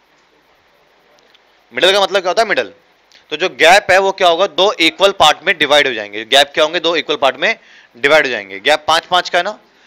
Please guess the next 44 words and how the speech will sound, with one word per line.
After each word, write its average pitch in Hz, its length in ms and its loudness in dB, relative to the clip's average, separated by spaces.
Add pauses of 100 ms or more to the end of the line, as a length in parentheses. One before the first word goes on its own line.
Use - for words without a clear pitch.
(300)
तो 151 60 0
ये 156 120 2
पांच 160 340 0
का 196 80 0
गैप 165 220 0
है, 175 60 -4
तो 185 80 -6
दो 175 180 -4
इक्वल 160 240 -2
पार्ट 165 120 0
में 170 80 -8
तो 170 40 -14
क्या 170 100 -4
हो - 20 -2
जाएगा? 123 160 -2
ढाई, 135 360 -2 (760)
ढाई 117 180 -4
का, 104 100 -10
टू 151 160 -10
पॉइंट 156 220 -4
फ़ाइव, 160 160 -2
टू 160 160 -14
पॉइंट 143 240 -12
फ़ाइव 139 200 -6
का 156 60 -8
गैप 127 280 -6
आ 101 40 -8
जाएगा। 92 300 -16 (480)
तो 160 60 -8
आइए 147 220 0
इससे 170 180 -4
आ 147 100 2
गया 147 100 0
ये 151 140 0
ट्वेंटी 147 480 -4
प्लस 156 340 -4
टू 151 100 -8
पॉइंट 143 240 -6
फ़ाइव, 117 220 -4
तो 131 80 -16
क्या 151 100 -6
हो 143 40 -2
जाएगा? 143 160 -4
ट्वेंटी। 151 460 -4